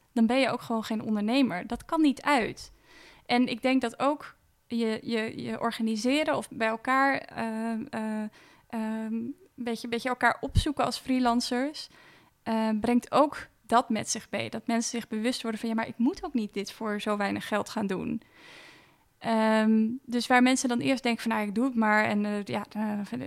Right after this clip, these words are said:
dan kom ik maar net of nauwelijks rond." Eh, je organiseren betekent ook dat je met elkaar,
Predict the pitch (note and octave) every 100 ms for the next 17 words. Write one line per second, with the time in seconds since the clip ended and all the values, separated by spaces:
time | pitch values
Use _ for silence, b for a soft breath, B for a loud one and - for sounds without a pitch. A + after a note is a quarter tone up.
0 | A#3+ A#3 G#3+ G#3+ G#3+ - A3 G#3+ A3 G#3+
1 | A3+ A3+ A3+ A3+ A3+ A3+ A3+ G#3+ A#3+ B3+
2 | A#3+ C#4 B B B B B - A3+ A3
3 | A#3 - C4+ B3+ A#3+ C4 A#3 A#3+ A#3+ A#3+
4 | - C#4 B3 A#3 A#3 A3+ - A#3+ A#3 -
5 | C4+ B3+ A#3+